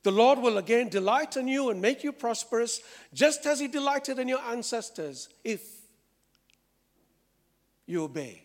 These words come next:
his commands and decrees that are written in this book of the law and turn to the Lord your God with all your heart and with all your soul.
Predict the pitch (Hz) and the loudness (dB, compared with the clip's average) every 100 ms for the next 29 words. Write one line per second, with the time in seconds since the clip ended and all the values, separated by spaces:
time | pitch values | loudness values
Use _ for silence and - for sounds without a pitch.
0 | _ _ _ _ _ _ _ _ _ _ | _ _ _ _ _ _ _ _ _ _
1 | _ _ _ - 165 - 160 139 113 101 | _ _ _ -10 -10 -8 -6 -4 -6 -12
2 | 98 - _ _ _ _ _ _ - 135 | -20 -20 _ _ _ _ _ _ -12 -8
3 | 131 135 - 165 131 104 101 - - _ | -6 -8 -8 -8 -8 -14 -18 -20 -20 _
4 | _ _ _ - 147 135 127 160 202 131 | _ _ _ -10 -6 -4 -2 -2 -2 -8
5 | 107 104 101 _ _ _ _ 143 127 143 | -10 -10 -16 _ _ _ _ -8 -6 -4
6 | 147 131 139 139 147 131 127 127 127 120 | -6 -6 -8 -8 -12 -12 -10 -6 -6 -8
7 | - _ _ _ 135 135 - 151 151 147 | -14 _ _ _ -12 -10 -6 -4 -4 -8
8 | 131 135 131 131 123 131 123 135 123 117 | -12 -10 -6 -6 -6 -8 -10 -8 -8 -10
9 | - _ _ - 131 139 160 170 147 123 | -16 _ _ -12 -8 -4 -4 -4 -6 -10
10 | 123 120 117 - _ - - 123 117 117 | -12 -12 -14 -20 _ -20 -16 -12 -10 -10
11 | 123 123 123 117 - - | -10 -10 -14 -14 -18 -20